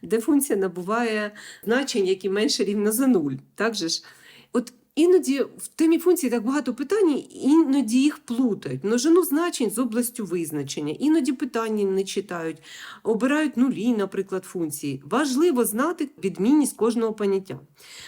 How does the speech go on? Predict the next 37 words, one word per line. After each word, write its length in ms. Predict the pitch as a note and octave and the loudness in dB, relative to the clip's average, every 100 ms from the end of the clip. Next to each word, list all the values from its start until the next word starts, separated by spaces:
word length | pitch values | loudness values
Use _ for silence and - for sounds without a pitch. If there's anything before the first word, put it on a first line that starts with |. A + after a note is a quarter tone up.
| - | -4
Множина 380 | G#3+ B3+ D#4+ F#4+ | 0 2 4 4
значень. 580 | - F#3 C3 C3+ C#3 C3+ | 2 -2 -4 -6 -10 -8
Якщо 320 | F#3 G3+ F#4 F4 | -6 0 2 4
ми 80 | |
говоримо 460 | D#4 D4 D#4+ D4 D4 | 2 0 2 2 2
про 160 | D4 C4+ | -2 -2
функцію 380 | D4+ C#4 C#4 | 0 0 0
ікс 140 | C4+ - | -2 -4
квадрат, 420 | D4+ D#4+ A4+ - - - - | -4 -4 -4 -6 -20 -20 -8
то 100 | - | -4
ця 180 | A#3 F#4 | 0 0
функція 440 | G#4+ E4+ C4 A#3 G3 | 0 2 0 2 -2
набуває 440 | G3 A3+ D#4 D#4 | -2 -2 -2 -2
тільки 400 | - C#4 C4 A#3+ | -2 -4 -2 -2
невід'ємних 720 | G#3 A3+ G3+ F3 E3 C#3 C#3 | -2 -2 -4 -2 -2 -2 -4
значень. 520 | - C#3+ F#2 - - - - - - | -8 -10 -12 -14 -16 -20 -20 -20 -6
А 80 | G3+ | -2
якщо 340 | A3 C#4 - F4+ | 0 2 4 6
мінус 340 | E4 D4+ - | 6 4 2
чотири, 640 | - B3 F#3+ D#3+ D#3+ D#3 - | -4 -6 -6 -6 -6 -10 -4
тоді 240 | G3 G#3 | -4 0
вона 220 | C#4 D4+ C#4 | 0 2 0
буде 280 | C4+ A#3 | -2 -4
більше 360 | G3+ A3 B3 A#3 | -2 -2 0 0
рівно 340 | A3 E4 D4 | 2 4 4
мінус 360 | F#3+ A#3 B3+ B3 | 4 4 2 2
чотирьох. 440 | A3+ A3+ E3+ C#3 - | -4 -4 -4 -6 -8
От 140 | F#3 | -4
можна 400 | A#3+ C4 B3 A#3 - - - - | -2 0 0 -2 -6 -20 -20 -6
прописати, 680 | A3 A#3+ C4 - E3 D3 D#3 | -2 0 0 0 -2 -4 -4
що 160 | - | -2
ікс 240 | A3 A3+ - | -2 -2 -2
квадрат 420 | A3+ G3+ F3+ D#3 | -2 -2 -4 -4
більше 300 | G3 - G#3+ | -4 -2 -4
рівно 300 | G#3+ A3 A#3 | -4 -6 -4
за 140 | C#4 | 0
нуль, 200 | D#4 F#4+ | 4 2